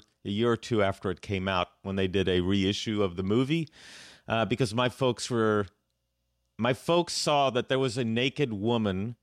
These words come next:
swimming on the cover of the, uh,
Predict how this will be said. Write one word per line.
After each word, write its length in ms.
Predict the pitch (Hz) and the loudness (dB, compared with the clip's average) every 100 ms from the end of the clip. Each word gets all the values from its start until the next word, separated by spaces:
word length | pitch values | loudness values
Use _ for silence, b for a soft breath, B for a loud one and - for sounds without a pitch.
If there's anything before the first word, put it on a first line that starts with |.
| _ _ _ _ _ _ _ _ | _ _ _ _ _ _ _ _
swimming 720 | - - 123 139 135 107 113 117 _ _ - | -8 -2 2 2 2 0 -2 -8 _ _ -10
on 240 | 113 110 | -2 0
the 240 | 110 110 104 | 2 2 0
cover 480 | - 143 120 113 110 | 0 -2 2 0 2
of 400 | 104 104 92 87 | 2 0 0 -4
the, 240 | 110 104 | 0 2
uh, 320 | 92 90 90 | 4 4 2